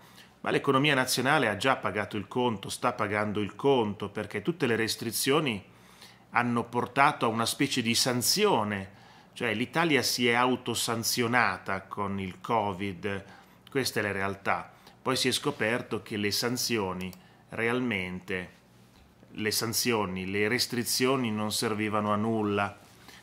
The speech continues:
Degli studi hanno dimostrato che paesi con restrizioni e paesi senza restrizioni, il covid ha fatto lo stesso identico decorso, non è cambiato assolutamente nulla.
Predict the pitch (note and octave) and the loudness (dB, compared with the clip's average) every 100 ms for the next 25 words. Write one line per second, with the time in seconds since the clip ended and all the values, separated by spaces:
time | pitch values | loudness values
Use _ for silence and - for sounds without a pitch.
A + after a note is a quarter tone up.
0 | - - A2 A#2 B2 A#2 - C3+ C#3 A2+ | -18 -8 -2 0 2 2 4 4 4 4
1 | G#2 G#2+ G#2+ G#2+ G#2 A2 A#2+ - A#2 A2 | 2 0 0 0 0 0 0 0 4 6
2 | B2 - G2+ - A2+ G#2 G2 - - - | 4 0 -6 -6 -2 -2 -4 -12 -20 -20
3 | - F#2+ A2+ C3+ A2 A2 A2+ A2 A2 - | -6 0 4 4 4 0 0 0 0 0
4 | A#2 - C#3 A#2+ G#2+ G2 A2 A#2 A#2+ A2 | 0 2 4 4 0 -2 0 2 2 0
5 | A2+ A#2 A#2 - C3+ - B2+ B2+ B2 G#2 | -2 0 -2 0 -2 2 2 2 0 -4
6 | F#2+ A2 A2+ - A#2+ G#2+ A2 G2+ G2+ A2 | -6 -6 -6 0 0 0 0 -2 0 2
7 | G#2 - G#2 - A#2+ - C3+ A#2+ - A2 | 2 -2 -8 -4 -4 0 0 0 -2 -2
8 | G#2+ G#2 G2+ G2 G#2+ G#2 - - - - | 0 -2 -4 -4 -4 -4 -8 -20 -20 -20
9 | - - C3 C3 A2+ G2 G2 - A#2 A#2+ | -20 -2 0 0 0 0 -2 -4 -2 -2
10 | - A2 G#2+ G2+ G#2 - G#2+ G#2 G2+ G2+ | -2 -2 0 0 -2 -2 -4 -4 -2 -2
11 | G2+ F#2+ G#2+ G2+ - G#2 G#2+ F#2+ F#2+ F#2+ | -2 -4 -2 -2 -4 -6 -4 -4 -4 -4
12 | F#2+ F#2+ | -4 -6